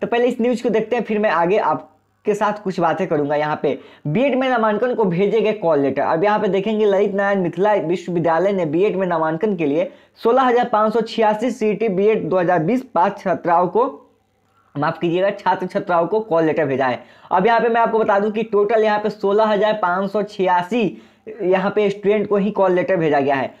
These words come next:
अब संबंधित विश्वविद्यालय में काउंसलिंग के बाद इन छात्रों का नामांकन आवंटित कॉलेजों में होगा।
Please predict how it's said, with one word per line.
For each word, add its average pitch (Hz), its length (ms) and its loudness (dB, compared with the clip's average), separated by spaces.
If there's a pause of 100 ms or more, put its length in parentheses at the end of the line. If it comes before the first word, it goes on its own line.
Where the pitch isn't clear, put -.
(140)
अब 190 100 2
संबंधित 233 520 0
विश्वविद्यालय 214 760 0
में 233 180 -2
काउंसलिंग 196 480 -2
के 196 100 0
बाद 180 200 0
इन 196 140 -2
छात्रों 185 420 -2
का 214 140 0
नामांकन 180 420 -2
आवंटित 175 500 -2
कॉलेजों 175 340 2
में 233 120 0
होगा। 160 360 -2